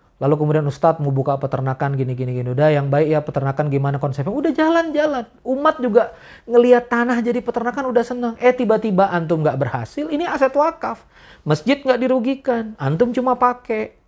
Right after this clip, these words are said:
Ya, misalnya bangunannya oke lah dari wakaf, tapi bibit-bibit peternakannya dari antum. Ya nggak apa-apa, antum belajar. Itu indahnya wakaf loh.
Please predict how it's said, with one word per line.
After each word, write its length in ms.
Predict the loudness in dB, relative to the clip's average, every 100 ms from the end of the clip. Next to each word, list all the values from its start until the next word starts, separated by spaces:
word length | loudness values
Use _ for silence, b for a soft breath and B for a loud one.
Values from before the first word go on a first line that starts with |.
| -10
Ya, 160 | -4 -2
misalnya 320 | 2 2 4
bangunannya 480 | 4 2 0 0 0
oke 160 | 0 2
lah 80 | 2
dari 240 | 2 0
wakaf, 400 | 0 0 -2 -2
tapi 320 | -4 -4 -4 -2
bibit-bibit 800 | 0 2 0 0 -2 -2 -4 -8
peternakannya 640 | -4 -2 -2 -2 -2 0
dari 160 | 0 0
antum. 400 | -2 0 0 0 B B B B
Ya 80 | -2
nggak 240 | 4 4 4
apa-apa, 320 | -2 0 0
antum 320 | 0 -2 2
belajar. 640 | 4 4 2 0 -2 -4 -12 -8
Itu 400 | -8 0 0 0 -6 -4
indahnya 480 | 2 2 0 -2
wakaf 480 | 0 0 2 0 0
loh. 160 | -8